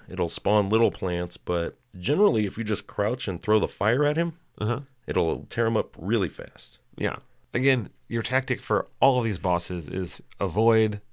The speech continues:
Speaker 2: and hit it. There's not a lot of, like, deep strategy. They don't have a lot of patterns.
Speaker 1: No, this one, yeah, it, it just,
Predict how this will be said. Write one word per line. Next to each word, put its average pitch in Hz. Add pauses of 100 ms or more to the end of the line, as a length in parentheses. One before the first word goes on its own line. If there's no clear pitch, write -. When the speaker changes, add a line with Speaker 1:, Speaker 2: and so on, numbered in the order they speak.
(500)
Speaker 2:
and 90
hit 92
it. 73
There's 117
not 143
a 170
lot 123
of, 98
like, 90 (100)
deep 98
strategy. 85
They 82
don't 95
have 104
a 85
lot 87
of 80 (140)
patterns. - (120)
Speaker 1:
No, 101
this 135
one, 117
yeah, 87
it, 90
it 90
just, 110